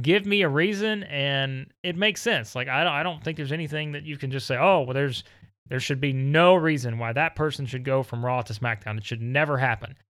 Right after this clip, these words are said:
It's the same company. It may be a brand split, but it's the same company. I think that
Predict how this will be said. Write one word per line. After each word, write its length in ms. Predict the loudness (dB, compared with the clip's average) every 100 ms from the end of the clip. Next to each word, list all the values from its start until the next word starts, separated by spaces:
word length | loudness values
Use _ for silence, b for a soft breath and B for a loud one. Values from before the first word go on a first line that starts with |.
| _ _ -10
It's 120 | -6
the 60 | -4
same 300 | 0 0 2
company. 540 | 0 -2 -2 -4 -4 -8
It 100 | -4
may 140 | 2 2
be 100 | 2
a 60 |
brand 260 | 0 0 -2
split, 260 | -4 -4
but 60 | -4
it's 100 | -8
the 60 | -4
same 240 | -4 -4
company. 400 | -4 -8 -10 -10
I 200 | -6 -4
think 260 | 0 -2 0
that 180 | -2